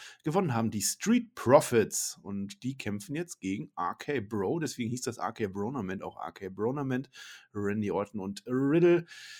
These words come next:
Na ja, das ist halt, es dreht sich immer so ein bisschen im Kreis, ne? Aber das Match verspricht, glaub ich, also ich glaube, das wird schon ein ganz gutes Match. Also wenn sie denen ordentliche Zeit geben und, und auch mal ein bisschen Spannung.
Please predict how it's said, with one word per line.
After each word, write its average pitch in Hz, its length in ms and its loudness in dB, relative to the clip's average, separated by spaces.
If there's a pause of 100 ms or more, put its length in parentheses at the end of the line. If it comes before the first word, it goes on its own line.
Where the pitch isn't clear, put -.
(380)
Na 120 180 4
ja, 120 360 8
das 135 180 6
ist 165 140 2
halt, 185 140 6
es 170 120 2
dreht 165 200 4
sich 170 120 0
immer 165 140 4
so 147 100 2
ein 143 40 0
bisschen 160 240 -2
im 123 120 0
Kreis, 98 480 -2
ne? 123 200 0
Aber 135 140 4
das 135 160 2
Match - 280 0
verspricht, - 500 -6
glaub 104 180 4
ich, 101 100 -4
also 101 160 -2
ich 113 80 -6
glaube, 113 260 2
das 101 160 -2
wird 107 120 -2
schon 107 180 -2
ein 98 40 -4
ganz 95 200 -6
gutes 104 240 -12
Match. 101 240 -4
Also 92 140 -6
wenn 110 120 -2
sie 110 100 -2
denen 120 260 0
ordentliche 107 360 -4
Zeit - 340 -4
geben 107 300 0
und, 95 140 -10
und 95 120 -10
auch 98 100 -6
mal 104 80 -6
ein 92 40 -10
bisschen 101 200 -10
Spannung. 101 420 -6